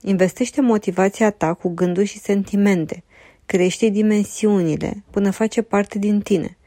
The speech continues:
Fă-o atât de puternică în-, încât, atunci când te gândești la ea, să simți cum îți crește nivelul de energie din corp. Gândește-te la motivația ta ca la combustibilul unei mașini.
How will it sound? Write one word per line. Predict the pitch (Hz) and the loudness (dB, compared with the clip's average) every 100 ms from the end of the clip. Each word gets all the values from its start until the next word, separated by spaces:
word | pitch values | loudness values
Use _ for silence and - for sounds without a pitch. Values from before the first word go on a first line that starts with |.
| - - - | -20 -20 -20
Fă-o | - - | -6 4
atât | 214 208 262 | 4 4 4
de | 294 | 2
puternică | - 240 - 175 170 160 165 - | 2 0 2 2 2 -4 -6 -4
în-, | - 202 - | -2 -2 -2
încât, | - 190 185 - 196 - - | -4 -2 -2 2 2 2 -4
atunci | 180 - 220 | -4 -4 -6
când | - 262 | -2 -2
te | 240 | 0
gândești | 208 190 185 226 226 | 0 0 2 0 2
la | |
ea, | 196 202 | 0 0
să | - | 0
simți | 196 - 262 233 | -4 0 0 0
cum | - 196 | -4 -4
îți | 185 | -4
crește | - 214 208 208 | -2 -2 0 0
nivelul | 196 175 190 196 | -2 0 0 2
de | 185 | 0
energie | 180 175 165 202 | 0 -2 0 0
din | 180 190 | 0 -2
corp. | 175 175 - - - _ _ _ _ - - - - - - - | 0 0 -2 -4 -20 _ _ _ _ -20 -20 -20 -18 -18 -20 -6
Gândește-te | - 202 220 - 320 | 2 4 4 2 2
la | 302 269 | 4 6
motivația | 220 202 196 175 214 - 233 | 4 2 2 4 4 4 2
ta | 214 170 | 2 0
ca | 175 220 | 2 2
la | 214 | 2
combustibilul | - 202 185 185 - 220 226 220 | 2 -2 0 -2 -2 0 2 2
unei | 220 220 | 2 2
mașini. | 214 214 - 151 175 | 2 2 0 -4 -4